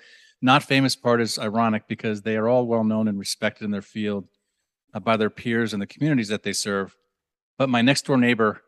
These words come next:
might not recognize their name. So they really are brilliant and committed to their work, and I love meeting these amazing people, sharing a little bit about them and the work that they're doing, things that they're passionate about, and I also believe in serendipity.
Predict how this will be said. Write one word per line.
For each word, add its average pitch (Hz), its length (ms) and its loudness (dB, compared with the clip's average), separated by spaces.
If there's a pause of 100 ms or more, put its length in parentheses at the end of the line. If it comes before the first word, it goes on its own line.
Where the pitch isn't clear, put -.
might 110 180 -4
not 107 140 -4
recognize 98 380 -8
their 98 100 -8
name. 92 300 -12 (160)
So 101 280 -6
they 104 140 -2
really 151 340 4
are 135 100 6
brilliant 117 480 0 (440)
and - 100 -8
committed 120 280 -4
to 120 60 -6
their 113 140 0
work, 101 360 -2
and 101 80 -8
I 98 60 -6
love 101 240 -6
meeting 139 360 2
these 139 160 2
amazing 120 380 0
people, 104 560 -6 (460)
sharing 127 380 0
a - 20 -2
little 127 140 0
bit 127 140 0
about 113 320 0
them 113 380 -2
and 101 120 -8
the 98 60 -8
work 113 240 -4
that - 80 -20
they're 113 100 -6
doing, 101 460 -4 (420)
things 107 160 -4
that 113 80 -6
they're 113 100 -2
passionate 107 460 -2
about, 98 380 -4 (680)
and 113 80 -6
I 113 100 2
also 131 200 0
believe 120 240 0
in 110 80 -2
serendipity. 110 760 -2